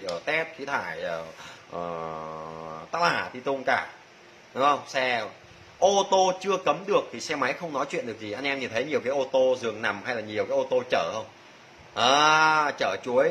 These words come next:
chở đồ, nhiều cái xe mà ngày xưa giường nằm, xe mà ghế ngồi như này không? Bây giờ người ta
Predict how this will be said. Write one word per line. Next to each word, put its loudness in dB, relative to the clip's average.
chở 2
đồ, 2
nhiều -2
cái -4
xe 2
mà -4
ngày -4
xưa 0
giường -4
nằm, 0
xe -2
mà -4
ghế -2
ngồi 2
như -6
này 0
không? -4
Bây -2
giờ 0
người -6
ta 0